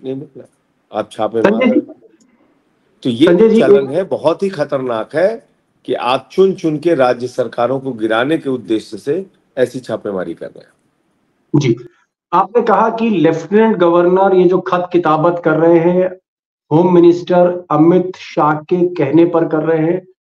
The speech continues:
Speaker 2: उनके ऊपर मोदी बैठे हैं, ये चाहते हैं इस सरकार को किसी सूरत से बर्खास्त कर दे और उसकी पेशबंदी हो रही है, आप कह रहे हैं। मैं एक आखिरी सवाल आपसे पूछ रहा हूँ, आपने समय दिया, अ, मैं बहुत आभारी हूँ अपने दोस्तों की तरफ से।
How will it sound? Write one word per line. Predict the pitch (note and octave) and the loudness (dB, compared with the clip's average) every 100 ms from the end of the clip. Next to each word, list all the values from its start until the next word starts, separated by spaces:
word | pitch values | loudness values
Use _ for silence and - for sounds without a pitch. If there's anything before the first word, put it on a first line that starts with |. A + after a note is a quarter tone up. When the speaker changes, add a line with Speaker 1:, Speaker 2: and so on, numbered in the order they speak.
| _ D3 | _ 0
Speaker 2:
उनके | D3+ D3+ | 2 4
ऊपर | E3 D#3 E3 D#3+ | 4 4 2 0
मोदी | B2+ C3 C#3+ E3+ | -2 0 2 4
बैठे | D#3 D3+ E3 | 2 0 2
हैं, | E3 F3+ F3+ - _ D#3+ | 2 0 -4 -14 _ 0
ये | D3+ | 2
चाहते | D3 C#3+ D3 | 0 0 2
हैं | F3 F3 | 4 4
इस | F3 - | 2 -2
सरकार | D#3 C#3 - D3+ D#3+ | -2 -4 -2 -2 -2
को | E3+ | -4
किसी | D3+ F3 F3 | -4 0 0
सूरत | - - D3 E3 | -2 -6 0 0
से | D#3+ | 0
बर्खास्त | E3+ C3 C3+ - D#3 D3+ | -4 -2 -2 -2 -2 -2
कर | D#3 | -4
दे | D3+ F3 F3+ _ _ _ | -2 -4 -6 _ _ _
और | D3+ E3 | -2 -2
उसकी | F3+ - - | -2 -4 -4
पेशबंदी | F3+ - D#3 D3+ D3+ D3 E3+ | -6 0 0 2 0 4 4
हो | E3+ | 6
रही | E3+ | 6
है, | E3+ | 6
आप | C#3+ | 2
कह | - | -4
रहे | A2+ | -8
हैं। | G#2 _ _ _ | -10 _ _ _
मैं | A#3 | -2
एक | C4 B3+ | 0 2
आखिरी | F3+ F3+ - | 0 0 -4
सवाल | - E3+ F3+ | -2 0 2
आपसे | F3+ F3+ G3 | 0 -2 -4
पूछ | F3 D#3+ D#3 | -2 -2 0
रहा | F#3+ | 0
हूँ, | E3+ | 0
आपने | F3+ | 0
समय | F3 C#3+ E3 | 0 2 2
दिया, | D#3 D#3 F3+ - _ _ D3 | 4 2 0 -8 _ _ -8
अ, | C#3 | -4
मैं | C#3 | -2
बहुत | C3+ D#3+ D#3 | 0 -2 0
आभारी | C#3+ C3+ A#2+ C3 D#3+ | -4 -4 -2 0 2
हूँ | D3+ | 2
अपने | D3+ D3+ | 0 -2
दोस्तों | C#3 A2 D#3 | -2 -4 -4
की | D3+ | -4
तरफ | D3 C3+ - | -4 -6 -6
से। | F3+ | -10